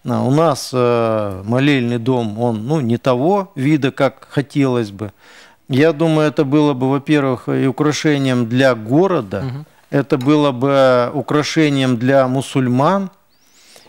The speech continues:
Speaker 1: и это было бы, э, все-таки, э, хоть и есть пословица, что не место красит человека, но я бы сказал, что в этом случае, может быть, и место тоже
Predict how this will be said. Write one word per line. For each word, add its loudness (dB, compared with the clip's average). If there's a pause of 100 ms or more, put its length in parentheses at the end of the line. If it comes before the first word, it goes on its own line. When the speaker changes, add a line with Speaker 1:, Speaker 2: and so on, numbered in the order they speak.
(140)
Speaker 1:
и 2
это 2
было 0
бы, 0
э, 0
все-таки, 0 (600)
э, 0
хоть -2
и -6
есть 0
пословица, -2
что -4
не 0
место -2
красит -2
человека, -4 (280)
но 0
я 4
бы -2
сказал, -2
что -2
в -2
этом 0
случае, -2
может -2
быть, -2 (140)
и 0
место 0
тоже -2